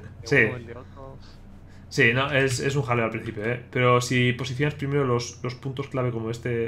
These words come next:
Speaker 1: el epicóndilo, el, el codo y
Speaker 2: Sí.
Speaker 1: tal, eh, entonces ya sabes de dónde sale, sale todo. Luego también, por ejemplo, aquí sé que has hecho como una intentona ahí del triángulo este, me parece.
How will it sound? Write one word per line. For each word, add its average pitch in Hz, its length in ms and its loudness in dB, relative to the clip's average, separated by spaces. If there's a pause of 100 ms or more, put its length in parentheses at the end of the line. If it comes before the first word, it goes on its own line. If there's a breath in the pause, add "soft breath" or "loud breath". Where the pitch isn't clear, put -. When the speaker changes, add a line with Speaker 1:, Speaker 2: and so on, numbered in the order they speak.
Speaker 1:
el 117 80 -2
epicóndilo, 117 580 -2
el, 107 220 -6
el 113 160 -6
codo 127 200 -2
y 123 40 2
Speaker 2:
Sí. 120 40 -4
Speaker 1:
tal, 147 200 -2 (300 loud breath)
eh, 117 100 -6
entonces 123 320 0
ya 123 120 2
sabes 123 260 -4
de 117 40 -2
dónde 113 160 -2
sale, 110 400 -6 (380 loud breath)
sale 107 220 -8
todo. 104 200 -10 (720 loud breath)
Luego 135 220 6
también, 147 240 4
por 139 120 0
ejemplo, 151 420 0 (1000)
aquí 147 460 0
sé - 400 -4
que 151 100 2
has 151 100 -2
hecho 156 120 -4
como 143 120 -2
una 147 100 2
intentona 143 400 0
ahí 143 140 4
del 120 240 -2
triángulo 123 400 2
este, 120 160 -4
me 117 100 -2
parece. 117 320 -4